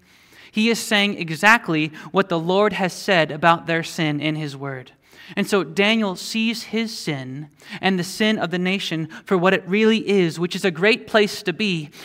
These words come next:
when you acknowledge reality as God has determined it. When you call a mistake what God calls sin, or when you call not a sin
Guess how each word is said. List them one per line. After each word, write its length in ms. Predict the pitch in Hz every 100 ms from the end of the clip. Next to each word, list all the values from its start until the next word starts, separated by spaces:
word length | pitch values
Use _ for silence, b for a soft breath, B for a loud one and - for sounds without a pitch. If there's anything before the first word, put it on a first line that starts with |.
| 190
when 160 | 190
you 100 | 185
acknowledge 600 | 202 190 208 220 220 220 - 170
reality 720 | 180 190 214 220 180 147 - - _ _ b b b
as 180 | - 156
God 280 | 185 185 190
has 440 | 160 180 170 - - B
determined 480 | 170 - 175 165
it. 280 | 151 147 - - _ _ _ _ _ _ b b b
When 160 | - 190
you 160 | 214
call 460 | 247 - 214 214 214
a 60 | 175
mistake 760 | 170 - - 175 160 - - - B B
what 220 | 175 143
God 400 | 175 185 196 -
calls 520 | - 190 165 151 -
sin, 640 | - - 180 156 135 131 - B B
or 80 |
when 180 | 175 170
you 140 | 180 214
call 420 | - 208 190 175
not 340 | 175 208 214 -
a 80 |
sin 540 | 156 - 147 135 131